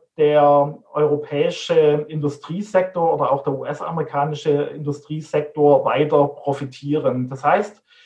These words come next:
ähm, wir werden weiterhin eine zweigeteilte Wirtschaft, äh, haben, zumindest mal im ersten Halbjahr. Das heißt, eine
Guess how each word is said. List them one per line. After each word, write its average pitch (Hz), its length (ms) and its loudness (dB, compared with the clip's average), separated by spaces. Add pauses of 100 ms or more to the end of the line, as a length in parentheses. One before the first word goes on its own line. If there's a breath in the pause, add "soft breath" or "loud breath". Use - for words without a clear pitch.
(440 soft breath)
ähm, 165 220 2
wir 156 120 4
werden 175 500 0 (760)
weiterhin 196 540 0
eine 143 140 0
zweigeteilte 143 880 0
Wirtschaft, 208 640 0
äh, 190 40 0
haben, 180 720 2
zumindest 156 460 -6
mal 135 200 0
im 131 60 -12
ersten 139 580 -6
Halbjahr. 170 800 2 (300 loud breath)
Das 147 140 -6
heißt, 147 280 0
eine 135 280 -2